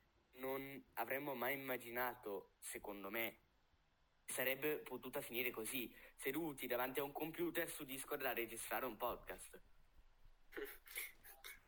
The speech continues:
Speaker 2: Sì, è vero. <laughs> Non me la sarei mai aspettata, ma, cioè, credo che, collegandomi con questo, comunque, forse senza questa pandemia, forse non, non saremmo neanche,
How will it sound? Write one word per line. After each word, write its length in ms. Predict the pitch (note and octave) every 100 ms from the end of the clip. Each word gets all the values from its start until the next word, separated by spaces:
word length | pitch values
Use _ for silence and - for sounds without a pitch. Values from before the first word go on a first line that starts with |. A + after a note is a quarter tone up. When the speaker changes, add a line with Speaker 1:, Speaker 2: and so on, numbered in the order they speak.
| B2
Speaker 2:
Sì, 160 | A#2+
è 120 | G#2 G2
vero. 160 | G2+
<laughs> 840 | - - A#2+ - - - - - A#2+
Non 120 | A2+
me 80 | A2+
la 60 |
sarei 240 | A2+ A#2 A2+
mai 120 | A2+
aspettata, 440 | A2 - - - G2+
ma, 140 | - - - - - -
cioè, 240 | - - -
credo 240 | D3 C3+
che, 1600 | C3+ C3+ A#2+ A#2+ A2+ A2 A2 G#2+ G#2+ G#2+ G#2+ G#2 G#2 G#2+ G#2+ - B2
collegandomi 580 | B2 B2 C3 B2+ B2 B2
con 160 | A#2
questo, 300 | A2+ C3 A#2
comunque, 460 | A#2 A#2+ A#2 A2 - -
forse 500 | - C3+ - C3+ A#2+
senza 320 | - C3 C3+ C#3+
questa 1160 | B2+ - A#2+ A#2 A2+ A2+ A2 A2 A2+ A2 G#2+ G#2+
pandemia, 460 | A#2 A#2+ A#2+ D3
forse 320 | - B2 -
non, 260 | A2 G#2 G2+
non 140 | G2+
saremmo 320 | G2 G#2 A2 G#2+
neanche, 540 | G#2 C3+ B2+ A#2 A2